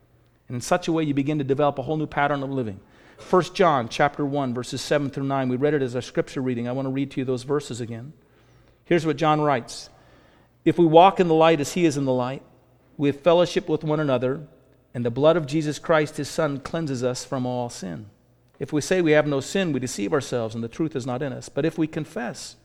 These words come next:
our sins, he's faithful and just to forgive us our sins and to cleanse us from all unrighteousness."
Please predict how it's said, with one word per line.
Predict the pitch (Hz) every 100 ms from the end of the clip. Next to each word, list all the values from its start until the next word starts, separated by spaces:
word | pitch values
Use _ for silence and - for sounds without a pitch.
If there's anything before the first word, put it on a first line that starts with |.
| -
our | 117
sins, | - 127 110 - - _ _ _ _ _ _ _
he's | - -
faithful | - 160 156 170
and | 143 107
just | 131 147 151
to | 123
forgive | 107 123 135
us | 143 -
our | 135
sins | 127 147 139 139 151 - _ _ _ _ _ _
and | 110
to | 113
cleanse | - 156 143
us | 120 117
from | 139 127
all | 127
unrighteousness." | 131 131 131 120 120 - 104 95 -